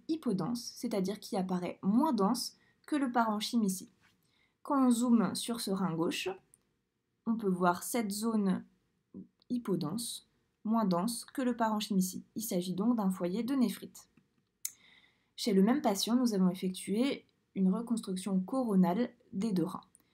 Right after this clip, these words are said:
où on peut voir au niveau des pôles supérieurs des deux reins des foyers hypodenses triangulaires à base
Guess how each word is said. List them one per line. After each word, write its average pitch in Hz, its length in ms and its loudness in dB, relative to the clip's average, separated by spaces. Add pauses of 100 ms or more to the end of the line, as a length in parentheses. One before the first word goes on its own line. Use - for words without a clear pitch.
(160)
où 240 160 2
on 240 80 6
peut 226 100 0
voir 180 420 0
au 277 100 0
niveau 247 320 2
des 175 100 2
pôles 185 240 -2
supérieurs 175 500 -6
des 165 140 -2
deux - 120 -4
reins 208 280 -2 (380)
des 247 180 0
foyers 196 540 0
hypodenses 185 800 -4
triangulaires 202 720 0 (100)
à 220 120 0
base 254 360 2